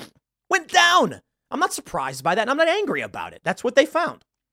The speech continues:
And when they took the guy who got rated a four and said he was a software engineer who made five hundred thousand a year,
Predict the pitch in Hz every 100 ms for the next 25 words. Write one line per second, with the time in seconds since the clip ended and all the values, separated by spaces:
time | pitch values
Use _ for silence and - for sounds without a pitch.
0 | _ _ _ _ _ _ 202 233 254 233
1 | 320 - 359 277 277 202 202 208 - -
2 | 240 214 107 - _ _ _ _ _ 208
3 | 208 254 196 175 254 226 262 262 226 190
4 | 196 180 180 180 170 - 180 180 180 185
5 | 190 - 170 160 175 247